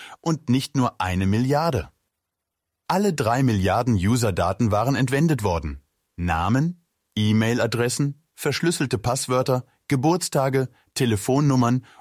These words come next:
und in einigen Fällen verschlüsselte und auch nicht verschlüsselte Sicherheitsfragen und Antworten.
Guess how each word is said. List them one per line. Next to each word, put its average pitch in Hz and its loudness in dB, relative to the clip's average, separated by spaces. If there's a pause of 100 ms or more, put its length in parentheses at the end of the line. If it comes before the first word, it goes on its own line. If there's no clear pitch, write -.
(140)
und 196 2
in 165 -2
einigen 107 0
Fällen 101 0 (140)
verschlüsselte 160 -2 (140)
und 180 2
auch 120 -2
nicht 104 -2
verschlüsselte 101 -2 (600)
Sicherheitsfragen 90 -2 (100)
und 156 0
Antworten. 85 -2